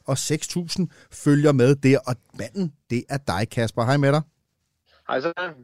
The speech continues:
Speaker 1: Christensen, det er det borgerlige navn, men, øh, de fleste kender dig på, øh, på medierne, sociale medier, som Kasper Drømme. Kasper,
Speaker 2: Ja.
Speaker 1: hvad er egentlig dit eget forhold til bøf-sandwichen?
Speaker 2: Jamen, jeg er også lidt hen i det der, jeg skal heller ikke bede om sovs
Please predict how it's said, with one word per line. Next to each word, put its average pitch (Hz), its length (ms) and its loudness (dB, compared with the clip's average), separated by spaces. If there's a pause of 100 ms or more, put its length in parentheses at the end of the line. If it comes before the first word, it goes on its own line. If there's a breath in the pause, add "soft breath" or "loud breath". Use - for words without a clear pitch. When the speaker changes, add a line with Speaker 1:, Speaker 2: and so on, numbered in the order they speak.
(440 soft breath)
Speaker 1:
Christensen, 180 480 2
det - 60 0
er - 40 8
det 165 80 2
borgerlige 175 320 4
navn, 170 300 2
men, 151 200 2
øh, 135 520 4
de 147 80 0
fleste 165 260 -4
kender 160 220 -2
dig 156 180 0
på, 139 240 2
øh, 123 300 2
på 123 140 0
medierne, 160 540 0
sociale 151 340 -2
medier, 151 280 -2
som 147 180 -4
Kasper 135 340 -4
Drømme. 123 460 4 (640 soft breath)
Kasper, 143 300 4
Speaker 2:
Ja. - 600 -6 (300)
Speaker 1:
hvad 175 140 8
er 233 40 8
egentlig 240 220 6
dit 190 80 2
eget 202 240 4
forhold 190 380 4
til - 120 -2
bøf-sandwichen? 120 920 2 (1120)
Speaker 2:
Jamen, 131 200 -6
jeg 165 420 -2
er 151 40 -2
også 143 240 -2
lidt 185 160 -2
hen 170 180 -8
i 170 60 -12
det 165 140 -8
der, 156 120 -4
jeg 139 200 -4
skal - 200 -6
heller 156 200 -6
ikke 156 140 -10
bede 151 140 -6
om 135 100 -6
sovs - 340 -4